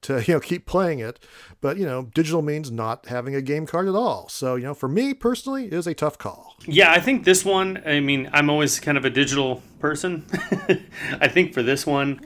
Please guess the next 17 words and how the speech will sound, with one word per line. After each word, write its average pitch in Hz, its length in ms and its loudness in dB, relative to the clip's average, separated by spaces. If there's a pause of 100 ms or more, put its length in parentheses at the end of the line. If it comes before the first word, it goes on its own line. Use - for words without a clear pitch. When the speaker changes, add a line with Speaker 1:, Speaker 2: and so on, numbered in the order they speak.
Speaker 2:
I 117 120 4
would 98 240 -2
definitely 127 360 4
get 110 160 -2
this 101 140 -6
digital 104 420 -4
just 104 220 -8
so 113 140 -4
that 101 180 -6
you 104 160 -4
can 98 220 -12
play 113 300 -2
it, 104 120 -6 (120)
you 117 120 -6
know, 92 100 -6
whenever, 101 540 -4 (400)
wherever. 95 560 -4